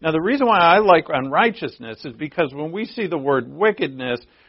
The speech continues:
we're often thinking about certain sins. And, you know, whatever you think is wicked and whatever, well, back in New England, we used to think things were wicked cool or wicked smart,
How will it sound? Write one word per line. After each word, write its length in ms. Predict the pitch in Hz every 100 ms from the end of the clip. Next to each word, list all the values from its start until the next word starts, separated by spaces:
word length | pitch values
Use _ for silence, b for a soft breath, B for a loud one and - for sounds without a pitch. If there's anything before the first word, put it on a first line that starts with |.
| _
we're 140 | - 160
often 400 | 175 - 156 143
thinking 380 | 160 151 156 139
about 360 | 131 135 135
certain 380 | - 156 131 120
sins. 600 | 107 135 98 _ _ _ - - _ _ _ _ _ _ _ _ _ _ _ _
And, 180 | 120 123
you 80 | 131
know, 80 | 127
whatever 420 | 151 175 196 180
you 220 | 160 180 180
think 220 | 156 147
is 160 | 135
wicked 640 | 117 147 127 147 123 123 - _
and 180 | 135 127
whatever, 680 | 131 131 135 127 123 113 - _ _
well, 160 | 151 135
back 260 | 147 147
in 100 | 151
New 160 | 131 135
England, 340 | 156 139 123
we 120 | 131 123
used 180 | 127
to 60 | 143
think 300 | - 131 120
things 240 | 135 127
were 140 | 113 120
wicked 380 | 131 123 110 -
cool 480 | 151 135 104 - _ _ _ _
or 140 | 127
wicked 340 | 127 143 131 107 -
smart, 400 | 139 135 98 90